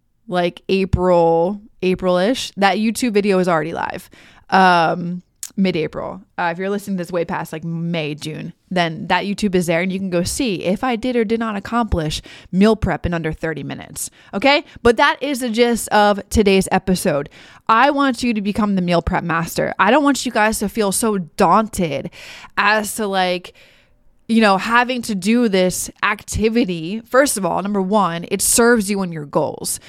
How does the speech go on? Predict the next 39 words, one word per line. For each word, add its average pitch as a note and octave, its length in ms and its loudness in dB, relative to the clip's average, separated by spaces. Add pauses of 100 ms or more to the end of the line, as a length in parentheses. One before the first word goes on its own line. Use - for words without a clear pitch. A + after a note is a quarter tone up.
(360)
And A#3 100 2
number A#3+ 240 4
two, C#4 460 0
it A#3+ 60 0
shouldn't B3+ 280 -4
take A#3 280 2
you G3 100 -6
freaking G3 360 -6
five G3 360 2
hours F#3 400 2
on D3+ 120 -8
a D#3+ 60 -8
Sunday F#3 480 -2
or D#3+ 160 -2
a D#3+ 80 -2
Wednesday, F#3 440 2
whenever F#3+ 340 0
you're A#3 160 4
doing G3 300 2
it E3+ 40 -8
in D#3+ 80 -10
the D#3 80 -8
week. D#3 380 -12 (420)
Now, G#3 240 4
disclaimer, G#3 1040 -2
as B3+ 160 0
I C#4 100 -4
share B3+ 340 0
this A#3 200 0
information G3 580 0
with D#3+ 220 -6
you, D#3 320 -2
I F#3+ 220 2
am A#3+ 180 0
meal G3+ 120 -2
prepping F3 460 -4
for F3 160 -4
the E3+ 80 -4
per-, F3 240 -2